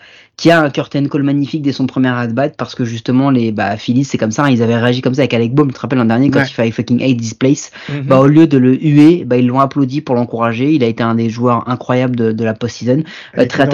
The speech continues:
Speaker 1: Turner
Speaker 2: un
Speaker 1: qui a un
Speaker 2: gros slump. Il était
Speaker 1: C'est
Speaker 2: dans
Speaker 1: ça.
Speaker 2: un gros
Speaker 1: Trea-,
Speaker 2: slump.
Speaker 1: Trea Turner qui fait une, c'est le, peut-être la pire saison de sa carrière, alors qu'il a peut-être le plus, un des plus gros saisons de la ligue, et ben, ils l'ont tous applaudi. Est-ce que t'as vu ce qu'il a fait en réponse ?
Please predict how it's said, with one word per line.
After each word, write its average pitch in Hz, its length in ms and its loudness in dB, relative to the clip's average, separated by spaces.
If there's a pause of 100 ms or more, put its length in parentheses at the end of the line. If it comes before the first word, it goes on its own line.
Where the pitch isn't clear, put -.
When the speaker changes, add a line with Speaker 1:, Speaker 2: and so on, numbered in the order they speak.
Speaker 1:
Turner 151 80 4
Speaker 2:
un 143 60 -2
Speaker 1:
qui 131 100 -2
a 123 60 2
un 117 100 0
Speaker 2:
gros 156 120 -6
slump. 135 420 -6 (460)
Il 127 160 -10
était 131 180 -4
Speaker 1:
C'est - 80 0
Speaker 2:
dans 117 60 0
Speaker 1:
ça. 127 100 -4
Speaker 2:
un 123 60 -4
gros 113 140 -8
Speaker 1:
Trea-, 131 220 0
Speaker 2:
slump. 120 260 -8 (500)
Speaker 1:
Trea - 140 2
Turner 147 280 2
qui 139 80 -6
fait 131 120 -2
une, 127 420 2
c'est 147 200 -6
le, 127 160 2
peut-être - 220 -6
la 127 60 2
pire 127 220 -4
saison 143 160 2
de 143 80 2
sa 131 100 -2
carrière, 135 380 0
alors 107 160 -2
qu'il 120 160 -4
a 120 60 2
peut-être 117 320 -4
le 117 40 0
plus, 117 140 -10 (100)
un 131 140 4
des 123 80 2
plus 120 140 -8
gros 131 200 2
saisons 127 220 0
de 120 80 0
la 113 80 2
ligue, 135 260 0 (240)
et 127 80 2
ben, 131 100 4
ils 139 60 6
l'ont 147 100 4
tous 170 200 -2
applaudi. 147 420 0
Est-ce - 160 -4
que 170 60 2
t'as 175 80 2
vu 190 60 2
ce - 60 -8
qu'il 139 120 2
a 127 60 2
fait 160 160 2
en 143 100 2
réponse ? 123 480 -6